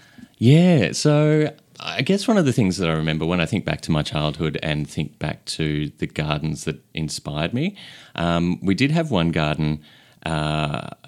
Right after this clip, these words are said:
and we were living in Graythorn sort of area, um, around Balwyn, Box Hill, that sort of area. And it was only a rental house, but somebody had, uh, manicured and put together this back garden where it was almost that cottage,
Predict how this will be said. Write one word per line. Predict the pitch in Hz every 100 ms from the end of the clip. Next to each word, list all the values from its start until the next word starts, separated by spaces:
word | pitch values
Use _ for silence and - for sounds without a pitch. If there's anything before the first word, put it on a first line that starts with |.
| -
and | 82
we | 85
were | 82
living | 85 85 85
in | 80 78 78 78 76
Graythorn | 82 82 85 - 80 78 76 76 73
sort | - 80
of | -
area, | 76 73 73 73 -
um, | 76 76 76 73 73 76 65 -
around | 85 80 78 76
Balwyn, | 82 80 80
Box | 78 78 -
Hill, | 78 73 78
that | 78
sort | - 76
of | 78
area. | 76 73 73 - - - - -
And | - 90 87 85 -
it | - 60 50
was | 76
only | 151 170
a | 190
rental | 90 82 90
house, | 80 76 71
but | - -
somebody | 117 127 156
had, | 139 98 - - - -
uh, | 85 80 -
manicured | 82 85 85 85 82 - 82
and | 78
put | -
together | - - 80 76
this | 76 -
back | - 71 -
garden | 78 78 78 76 76 -
where | 80 80 76 76
it | - 71
was | 85
almost | 95 92 87 -
that | - -
cottage, | - 78 78 76 -